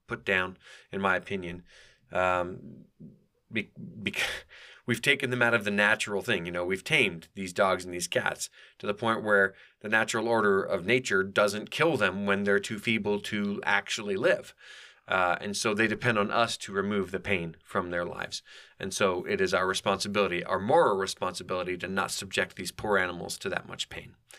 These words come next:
And as much as we love them, it's hard, and I understand that. Um, but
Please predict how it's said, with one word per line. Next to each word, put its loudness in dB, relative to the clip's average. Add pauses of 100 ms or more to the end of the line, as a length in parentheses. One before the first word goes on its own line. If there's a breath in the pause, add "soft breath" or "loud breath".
(440 loud breath)
And 2
as 2
much 2
as -6
we -4
love 4
them, 2
it's -4
hard, 4 (160)
and -4
I -2
understand -2
that. 2 (480 loud breath)
Um, 0 (260)
but 4